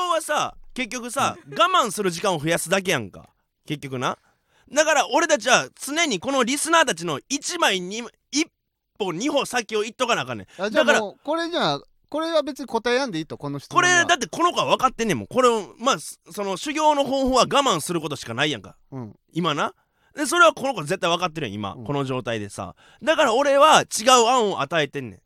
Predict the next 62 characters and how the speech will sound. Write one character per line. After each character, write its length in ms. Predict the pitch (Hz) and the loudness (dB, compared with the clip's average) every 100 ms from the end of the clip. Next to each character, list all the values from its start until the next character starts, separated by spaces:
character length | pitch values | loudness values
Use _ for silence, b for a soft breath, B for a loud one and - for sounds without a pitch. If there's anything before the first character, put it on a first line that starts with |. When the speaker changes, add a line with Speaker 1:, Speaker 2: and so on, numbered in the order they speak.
| - | -14
Speaker 2:
思 240 | 170 202 | -10 -8
い 40 | |
込 180 | 196 196 | -8 -6
み 100 | 190 | -4
を 80 | 185 | -6
強 220 | - 170 | -4 -8
く 80 | 143 | -8
す 180 | - - | -18 -4
る。 60 | |
Speaker 1:
思 200 | 185 226 | -2 2
い 40 | 226 | 2
込 100 | 202 | 0
み、 80 | 147 | -6
乳 160 | - | -8
首 240 | - 240 226 | -4 2 2
を 60 | |
ず 120 | 117 | 2
ら 120 | 127 135 | 0 0
す。 340 | - - - _ _ _ _ _ _ | -4 -14 -18 _ _ _ _ _ _
Speaker 2:
ま 200 | 110 107 | -18 -16
あ、 200 | - 185 | -10 -10
い 40 | |
い。 40 | - | -4
Speaker 1:
う 280 | 127 127 | 0 0
ん。 20 | 156 | -2
Speaker 2:
じ 80 | |
ゃ 40 | 143 | -8
あ 60 | |
そ 120 | 143 160 | -8 -10
れ 100 | 160 | -8
で 80 | |
い 60 | 147 | -10
い 20 | |
よ。 120 | 131 | -12
Speaker 1:
そ 40 | 110 | -6
う。 140 | 254 | -2
Speaker 2:
俺 20 | |
は 180 | - 233 | 4 4
ま 120 | 202 | 2
あ 20 | 160 | -6
別 240 | 175 185 | -8 -10
に、 220 | 233 170 | -10 -10
別 260 | 175 214 277 | -10 -10 -10
に 60 | |
そ 80 | 254 | -8
れ 60 | 294 | -6
は 60 | |
村 120 | 180 160 | -6 -8
田 40 | |
さ 100 | 170 | -8
ん 20 | |
の 80 | 175 | -10
意 20 | |
見 140 | 170 117 | -10 -12
で 80 | |
い 20 | 123 | -12
い 20 | |
や 60 | |
ん 60 | 104 | -14
か。 80 | - | -4
Speaker 1:
う 60 | 147 | -2
ん。 160 | 120 | -2